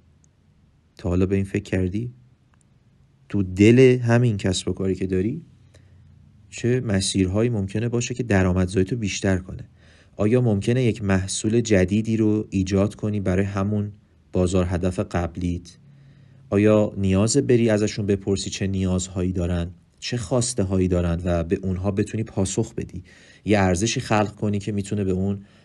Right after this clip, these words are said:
نیاز و خواسته پاسخ بده. چطوری می‌شه دفعات خرید رو بیشتر کرد؟ سوال قدرتمند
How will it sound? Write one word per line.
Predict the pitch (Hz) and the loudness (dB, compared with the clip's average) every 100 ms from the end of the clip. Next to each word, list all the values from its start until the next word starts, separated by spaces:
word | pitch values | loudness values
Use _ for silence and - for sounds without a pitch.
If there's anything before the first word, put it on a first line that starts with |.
| - | -8
نیاز | 92 90 87 85 | -4 -2 -2 -2
و | 90 | -4
خواسته | - 90 - 98 | -2 -6 -2 -4
پاسخ | 98 92 - 98 - | -2 -6 -2 -4 -4
بده. | 90 - - - - - - - | -12 -12 -18 -20 -20 -20 -20 -2
چطوری | - 107 104 | -2 2 2
می‌شه | 175 196 170 | 2 0 0
دفعات | 110 95 87 92 - 92 95 | 2 2 2 -2 0 -2 -2
خرید | 92 - 87 90 | -4 -2 0 2
رو | 87 | 0
بیشتر | 85 82 - 87 82 | -2 -6 -2 -2 -2
کرد؟ | - 82 80 - - _ _ _ _ _ _ _ _ _ _ _ _ _ _ _ _ _ | -4 -6 -8 -14 -20 _ _ _ _ _ _ _ _ _ _ _ _ _ _ _ _ _
سوال | - 107 95 110 127 | -6 -4 0 2 2
قدرتمند | 131 127 127 117 - 113 107 104 101 98 | 2 -2 -2 -4 -4 -6 -6 -6 -8 -14